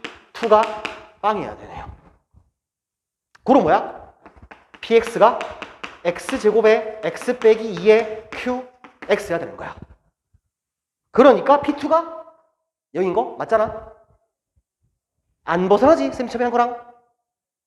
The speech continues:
그래요? 네. 그럼 이제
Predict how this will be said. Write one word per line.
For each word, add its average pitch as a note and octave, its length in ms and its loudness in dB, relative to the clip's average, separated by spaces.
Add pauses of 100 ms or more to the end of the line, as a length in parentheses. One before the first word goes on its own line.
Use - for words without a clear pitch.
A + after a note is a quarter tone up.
(580)
그래요? B3 500 2 (240)
네. - 320 -4
그럼 C4 140 6
이제 A3+ 500 4